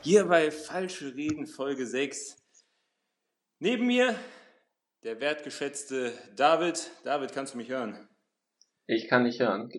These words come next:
Speaker 2: laut und deutlich. Und grüße das Publikum.
Speaker 1: Ach, was haben wir für ein tolles Publikum heute. Ja, denn heute, äh, eine besondere Ausgabe von Falsche Reden. Es ist nicht der, der, der normale Weg, den wir heute beschreiten, sondern heute haben wir eine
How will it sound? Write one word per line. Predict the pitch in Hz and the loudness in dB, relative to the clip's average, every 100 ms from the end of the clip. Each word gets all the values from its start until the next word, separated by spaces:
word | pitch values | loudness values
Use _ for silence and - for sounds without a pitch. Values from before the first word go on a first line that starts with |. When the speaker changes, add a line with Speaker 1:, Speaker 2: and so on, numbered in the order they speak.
| - - | -14 4
Speaker 2:
laut | 107 131 | 4 6
und | 123 113 | 0 0
deutlich. | 110 107 104 - - _ _ | 0 -2 -6 -10 -18 _ _
Und | - 107 107 | -4 -4 0
grüße | 120 123 | 0 0
das | 117 | 0
Publikum. | - 123 101 - 110 | 0 -2 -2 -4 -6
Speaker 1:
Ach, | - - - _ _ _ _ _ _ _ _ _ - | -8 -12 -14 _ _ _ _ _ _ _ _ _ -8
was | 107 120 | -4 -2
haben | 113 | -2
wir | 110 | -2
für | - | -4
ein | 107 | -6
tolles | 101 104 98 | -4 -6 -6
Publikum | 101 - 95 95 95 | -8 -8 -6 -4 -4
heute. | 90 95 95 - - - - - | -2 -4 -6 -10 -10 -10 -2 8
Ja, | 120 147 110 | 10 10 8
denn | 117 123 117 | 4 2 4
heute, | 135 151 165 165 156 - - - - | 4 4 2 2 -2 -10 -18 -20 -4
äh, | 123 | 0
eine | 117 110 113 117 123 120 | 2 2 0 -2 -2 -4
besondere | 110 117 147 131 101 | -4 -2 0 0 2
Ausgabe | 107 104 107 101 104 | 0 0 -2 -4 -4
von | 104 101 | -8 -8
Falsche | 110 107 - 110 | -4 -4 -4 -6
Reden. | 110 135 175 - - | -6 -6 -8 -14 -14
Es | 117 - | -10 -10
ist | 127 - | -10 -6
nicht | 123 - - | -6 -6 -2
der, | 110 110 107 - - - _ _ _ _ - | 2 4 2 0 -8 -18 _ _ _ _ -6
der, | 98 95 95 | -4 -2 -4
der | 95 | -4
normale | 98 101 123 139 131 | -4 4 6 6 4
Weg, | 143 | 2
den | 147 143 | 2 0
wir | 131 | 0
heute | 139 | -2
beschreiten, | 135 - - 127 127 | -4 -4 -2 -2 -2
sondern | 123 127 120 113 | -4 -2 -2 -2
heute | 135 143 123 | -4 -4 -4
haben | 131 117 | -4 -2
wir | 120 | -2
eine | 120 120 | -2 -2